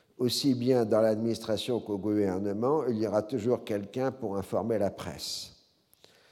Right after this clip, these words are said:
J'avais discuté avec des diplomates français qui me disaient que c'était prodigieux. Dans les vingt-quatre heures, on a dans la presse israélienne le contenu des discussions du gouvernement. Aussi bien, donc,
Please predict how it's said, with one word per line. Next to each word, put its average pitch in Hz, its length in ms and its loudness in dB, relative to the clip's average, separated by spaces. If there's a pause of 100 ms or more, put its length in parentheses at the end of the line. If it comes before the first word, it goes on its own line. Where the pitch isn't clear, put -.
(120)
J'avais 80 220 -12
discuté 90 500 -4
avec 87 240 -2
des 87 100 -4
diplomates 92 520 -4
français 90 360 -6
qui 101 120 -8
me 92 40 -8
disaient 98 300 -4
que 107 100 -6
c'était 113 300 -4
prodigieux. 117 680 0
Dans 123 160 2
les 117 100 4
vingt-quatre 117 560 0
heures, 147 180 2
on 120 140 -4
a 110 80 0
dans 107 140 -4
la 104 100 2
presse 110 300 -4
israélienne 113 640 -4
le 110 340 -2
contenu 113 580 -4
des 113 120 -2
discussions 110 760 -6 (380)
du 107 160 -6
gouvernement. 95 580 0 (2500)
Aussi 135 240 2
bien, 143 180 6
donc, 120 560 0